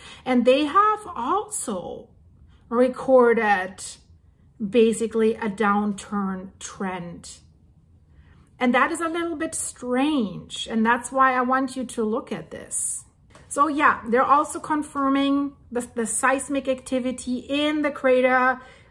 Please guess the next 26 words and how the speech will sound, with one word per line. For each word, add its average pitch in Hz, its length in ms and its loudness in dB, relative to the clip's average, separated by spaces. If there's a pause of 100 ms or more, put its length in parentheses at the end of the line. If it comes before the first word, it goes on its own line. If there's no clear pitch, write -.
(120)
area, 254 520 4
in 262 100 0
the 269 80 4
Sutnuka 262 560 -2
crater 233 360 2
area, 226 500 2
where 226 260 2
we 226 240 2 (220)
see 247 320 -2
all 233 240 2
these 233 240 -4
eruptions, 214 680 -2
is 247 280 -4
rather 214 460 0
low. 214 720 -2 (400)
And, 262 440 2
uh, 254 380 4
but 247 240 -2
that 254 240 0
there 247 180 4
are 247 300 2
still 190 600 -4
several 202 460 -4
earthquakes 196 640 -6
every 196 380 -6
day, 196 420 -4